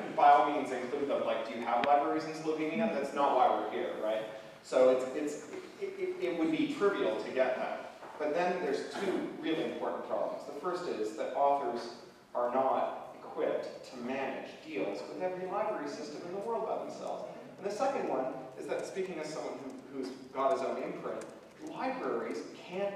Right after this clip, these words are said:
open vendor accounts with,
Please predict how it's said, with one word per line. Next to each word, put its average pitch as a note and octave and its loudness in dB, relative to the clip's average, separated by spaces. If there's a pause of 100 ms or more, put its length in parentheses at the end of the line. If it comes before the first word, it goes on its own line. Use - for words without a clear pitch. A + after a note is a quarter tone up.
open F#3+ 0
vendor D3+ 0
accounts - -8 (340)
with, C#3+ 2